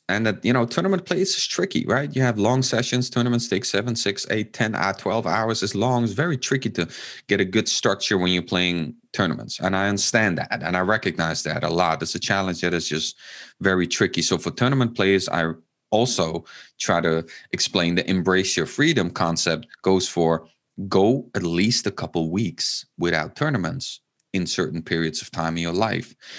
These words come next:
because you need to disconnect from the emotional roller coaster, but also the hormonal roller coaster that comes with poker. And in cash game,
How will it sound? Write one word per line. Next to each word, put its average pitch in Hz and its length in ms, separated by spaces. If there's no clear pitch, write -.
because 92 260
you 95 80
need 101 600
to 85 340
disconnect 90 920
from 90 340
the 87 140
emotional 90 500
roller 95 240
coaster, 85 480
but 113 120
also 117 260
the 98 140
hormonal 101 760
roller 82 260
coaster 82 560
that 90 240
comes 85 380
with 90 160
poker. - 400
And 87 80
in 85 100
cash 117 400
game, 160 400